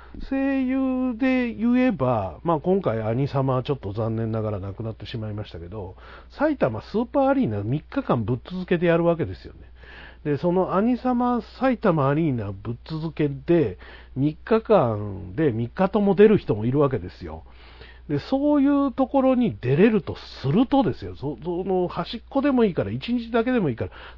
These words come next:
出れるようになる人になることがまずむちゃくちゃ難しいんですけど、大逆転ホームラン打ってそこに慣れたとしたら、まあすごいことですよね。だって、武道館なんか比じゃないですからね。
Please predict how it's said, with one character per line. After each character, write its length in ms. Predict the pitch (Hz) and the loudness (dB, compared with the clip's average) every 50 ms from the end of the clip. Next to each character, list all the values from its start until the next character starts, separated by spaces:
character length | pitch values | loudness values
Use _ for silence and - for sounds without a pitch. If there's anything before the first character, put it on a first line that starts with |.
| - | 0
出 100 | 147 160 | 2 4
れ 140 | 180 254 311 | 6 6 6
る 120 | 277 269 | 6 6
よ 140 | 233 147 123 | 4 4 2
う 40 | 110 | 0
に 160 | 92 104 110 - - - - - - - - - | -2 -6 -10 -14 -18 -20 -20 -20 -20 -20 -12 -6
な 260 | - 262 330 339 359 | 0 4 4 6 6
る 140 | 339 320 226 | 6 6 4
人 380 | - - 269 - - 320 320 | 2 -2 -2 2 6 8 8
に 140 | 294 262 233 | 8 10 8
な 140 | 240 254 294 | 8 8 8
る 120 | 269 196 | 6 6
こ 120 | - 196 185 | 4 6 6
と 100 | 226 196 | 8 8
が 100 | 180 143 | 8 8
ま 180 | 151 165 170 | 8 6 6
ず 100 | 123 120 | 4 2
む 140 | 107 110 107 | 0 -2 0
ち 80 | - 147 | -2 -2
ゃ 60 | 139 | 0
く 60 | - | 2
ち 60 | - | 4
ゃ 60 | 156 | 4
難 300 | 151 151 - - - 151 | 4 2 0 -2 -4 -4
し 120 | - - 165 | -2 -2 -2
い 40 | 120 | -2
ん 40 | |
で 80 | 92 87 | -2 -6
す 80 | - - | -10 -12
け 120 | 104 90 | -12 -10
ど、 140 | 87 90 - - - - - - - - - - - - - - - - | -10 -12 -12 -14 -16 -18 -18 -18 -20 -20 -18 -16 -16 -16 -16 -16 -14 -4
大 280 | 151 214 226 262 294 277 | 2 4 4 6 6 6
逆 260 | 311 294 277 - 285 | 6 4 4 2 -4
転 260 | - - 285 269 269 | -2 2 4 4 4
ホ 260 | 262 - 233 269 269 | 4 4 4 4 4
ー 20 | 269 | 6
ム 120 | 269 277 | 6 6
ラ 120 | 247 190 | 6 6
ン 100 | 151 131 | 4 4
打 40 | 131 | 2
っ 40 | 135 | 0
て 140 | - 117 107 | -4 -6 -8
そ 120 | - 139 | -6 -4
こ 140 | - - 214 | 0 2 4
に 180 | 196 156 123 120 | 4 4 4 4
慣 160 | 151 240 285 | 4 6 6
れ 140 | 294 226 - | 4 2 2
た 120 | - - | -2 -4
と 120 | - 92 | -6 -8
し 120 | - - - | -12 -12 -14
た 120 | 87 92 | -14 -10
ら、 240 | 104 113 107 92 - - - - - - - - - | -6 -6 -6 -6 -8 -12 -20 -20 -20 -20 -20 -12 -4
ま 380 | - 196 220 226 247 254 262 254 | 2 4 6 6 6 6 6 4
あ 40 | 220 | 4
す 180 | - - - | 2 0 -2
ご 220 | 147 131 151 156 143 | 2 6 8 8 8
い 140 | 120 101 - - | 6 4 -2 -8
こ 120 | - - - | -12 -12 -10
と 200 | - 104 104 76 | -8 -8 -8 -8
で 180 | - - - | -8 -10 -10
す 140 | - - - | -10 -14 -18
よ 140 | 90 - - | -20 -20 -20
ね。 200 | - - - - - - - - - - - - - - - - | -20 -20 -20 -20 -20 -20 -20 -20 -20 -20 -20 -20 -20 -20 -14 -4
だ 100 | 170 165 | -2 -2
っ 40 | 165 | -2
て、 600 | - - 139 123 113 110 107 107 98 95 98 104 107 | -2 0 0 2 2 2 0 -2 -4 -8 -10 -10 -4
武 200 | 123 143 185 196 | 2 4 6 8
道 180 | 285 285 269 277 190 | 8 10 8 8 8
館 160 | - 247 - | 6 6 4
な 100 | 127 120 | 4 2
ん 40 | 113 | -2
か 80 | - - | -4 -6
比 240 | - - - 285 | -8 -4 -4 4
じ 100 | 254 233 | 6 8
ゃ 80 | 143 131 | 8 10
な 140 | 143 151 156 | 10 8 8
い 80 | 135 | 6
で 80 | 85 87 | 4 0
す 80 | - - | -8 -12
か 120 | - - | -12 -12
ら 100 | - - | -8 -6
ね。 180 | - 135 - | -4 -4 -4